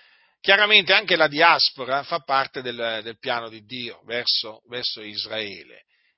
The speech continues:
E naturalmente Dio ha un piano verso questo popolo, quindi è normale che il Signore lascerà sussistere questo popolo. Lo lascerà sussistere perché così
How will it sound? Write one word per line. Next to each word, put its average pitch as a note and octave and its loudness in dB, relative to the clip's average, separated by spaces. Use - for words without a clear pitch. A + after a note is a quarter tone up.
E G3 4
naturalmente F3 -10
Dio D#3 -6
ha C3+ -4
un F3+ -10
piano D#3 0
verso B2+ -8
questo B2+ -14
popolo, B2+ -10
quindi C3+ -14
è B2 -6
normale C#3+ -8
che C3 -10
il A#2+ -10
Signore C#3 -6
lascerà C3 -6
sussistere - -8
questo - -20
popolo. - -20
Lo D#3 -2
lascerà F3+ 2
sussistere - -10
perché B2+ -10
così D3+ -10